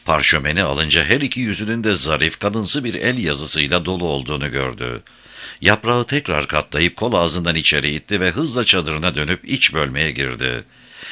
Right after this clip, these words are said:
Mektubu döşeğinin üzerine açıp dikkatle okumaya başladı. Giriş yapılmamış, doğrudan konuya girilmişti. "Umarım bu gece burada olursun. Görüşemezsek bu mektubu bırakacağım.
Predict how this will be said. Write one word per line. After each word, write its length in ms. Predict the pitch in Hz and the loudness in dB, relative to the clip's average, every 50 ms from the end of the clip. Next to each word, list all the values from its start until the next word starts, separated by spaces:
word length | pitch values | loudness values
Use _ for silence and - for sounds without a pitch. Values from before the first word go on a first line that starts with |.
| - - - | -16 -4 2
Mektubu 500 | - 127 147 139 - 156 160 160 160 - | 4 4 4 4 2 2 2 2 2 2
döşeğinin 480 | 139 127 - 117 110 101 90 107 117 | 4 4 4 4 4 2 2 0 0
üzerine 500 | 98 80 73 71 87 85 76 78 76 87 | -2 -2 0 2 2 2 2 2 0 0
açıp 420 | 98 82 71 71 - - 87 58 73 | 2 2 4 4 4 2 2 0 -2
dikkatle 460 | 101 90 - - 107 113 - - 95 | -4 -4 0 0 -2 0 0 -2 -4
okumaya 440 | 82 - - 76 76 76 76 73 67 | -4 -4 -2 0 2 2 2 2 2
başladı. 600 | 67 67 - - - 65 60 62 62 60 58 - _ _ _ _ - - - - - - | 0 0 0 0 0 -2 -4 -4 -6 -6 -8 -10 _ _ _ _ -20 -18 -18 -18 -8 0
Giriş 340 | - 127 139 175 175 - - | 4 4 4 6 6 4 4
yapılmamış, 520 | 147 139 - 165 147 135 131 143 127 - 90 | 4 4 2 0 0 2 2 2 2 2 4
doğrudan 440 | 110 120 110 82 82 82 98 101 | 2 2 2 2 2 2 2 2
konuya 360 | 92 - 85 82 76 80 82 82 | 2 0 -2 0 4 4 4 4
girilmişti. 840 | 71 73 71 73 71 64 67 67 - - - 64 62 60 57 50 - _ _ _ _ _ _ _ _ - - - - - - _ | 4 2 0 -2 -2 -2 -2 0 0 0 0 -2 -4 -4 -6 -8 -14 _ _ _ _ _ _ _ _ -20 -20 -20 -20 -20 -6 _
"Umarım 380 | - 135 147 170 180 180 165 151 | 2 4 6 6 6 6 4 2
bu 80 | 143 135 | 2 2
gece 260 | 139 131 120 135 110 | 4 4 4 4 4
burada 240 | 98 98 87 76 80 | 4 2 2 2 0
olursun. 540 | 73 71 78 71 - - 71 65 62 55 - _ - | 0 -2 -2 -4 -4 -4 -4 -4 -4 -8 -12 _ -6
Görüşemezsek 840 | - 80 82 80 78 - 101 104 90 78 73 71 - 92 90 - 85 | -2 0 2 2 4 4 4 4 4 2 2 2 2 2 2 2 2
bu 100 | 113 120 | 0 0
mektubu 400 | 107 110 104 - - 98 98 95 | 2 0 0 0 -2 -4 -2 -2
bırakacağım. 640 | 87 80 78 76 78 73 67 73 73 69 67 64 | 0 0 0 0 0 0 0 0 0 0 -2 -4